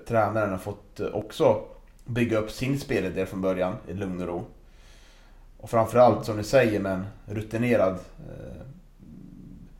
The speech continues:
spelare som Jakob Eriksson är ju, eh, blytung värvning faktiskt, att få hem honom.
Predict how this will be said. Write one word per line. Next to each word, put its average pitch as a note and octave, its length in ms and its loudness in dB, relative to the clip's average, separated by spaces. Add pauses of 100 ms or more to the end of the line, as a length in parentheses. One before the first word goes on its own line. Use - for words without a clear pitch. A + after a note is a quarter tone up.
spelare G#2+ 440 0
som G#2 180 -6
Jakob G#2 380 -2
Eriksson A#2 440 2
är D#2+ 40 -4
ju, D#2+ 180 -4
eh, F2 60 -6 (920)
blytung G#2 760 -2
värvning F2+ 580 0
faktiskt, - 560 -14
att F#2+ 60 -16
få G2+ 100 -4
hem F#2+ 220 -4
honom. F#2 340 -2